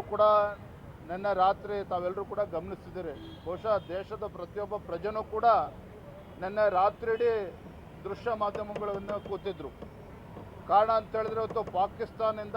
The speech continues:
ಮತ್ತು ಪಾಕಿಸ್ತಾನ ಆಕ್ಯುಪೈಡ್ ಕಾಶ್ಮೀರಿಂದ ನಿರಂತರವಾಗಿ ಜೈಸಲ್ಮೇರಲ್ಲಿರ್ಬೋದು, ಪೂಂಚ್ ಭಾಗದಲ್ಲಿರ್ಬೋದು, ಏನೋ ನಿರಂತರವಾಗಿ ಶೆಲ್ ದಾಳಿಗಳು ನಡೀತಾ ಇತ್ತು.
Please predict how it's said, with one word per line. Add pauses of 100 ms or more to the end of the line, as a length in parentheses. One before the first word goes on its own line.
(120)
ಮತ್ತು (120)
ಪಾಕಿಸ್ತಾನ
ಆಕ್ಯುಪೈಡ್
ಕಾಶ್ಮೀರಿಂದ (920)
ನಿರಂತರವಾಗಿ (920)
ಜೈಸಲ್ಮೇರಲ್ಲಿರ್ಬೋದು, (200)
ಪೂಂಚ್
ಭಾಗದಲ್ಲಿರ್ಬೋದು, (720)
ಏನೋ
ನಿರಂತರವಾಗಿ (140)
ಶೆಲ್
ದಾಳಿಗಳು
ನಡೀತಾ
ಇತ್ತು.